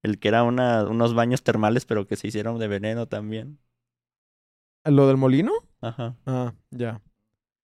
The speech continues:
Speaker 2: En el corazón de la historia hay una batalla en curso entre la humanidad y una poderosa fuerza de seres de otro mundo conocidos como los Rogar.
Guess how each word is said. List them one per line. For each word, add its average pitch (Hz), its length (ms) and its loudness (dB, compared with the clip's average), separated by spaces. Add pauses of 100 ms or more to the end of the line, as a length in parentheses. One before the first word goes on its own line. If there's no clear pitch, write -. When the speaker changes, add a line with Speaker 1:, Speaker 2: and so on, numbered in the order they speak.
(500)
Speaker 2:
En 151 60 0
el 156 120 2
corazón 185 340 4
de 233 80 0
la 220 100 2
historia 208 460 2
hay 165 100 8
una 185 160 4
batalla 170 580 2
en 147 100 -2
curso 165 400 2
entre 139 180 -2
la 135 80 2
humanidad 135 420 -2
y 160 60 -2
una 165 160 -4
poderosa 135 420 0
fuerza 143 300 -6
de 139 60 -4
seres 165 260 -4
de 143 60 -2
otro 143 180 -6
mundo 143 240 -6
conocidos 123 440 -6
como 131 220 -8
los 135 160 -4
Rogar. 185 380 2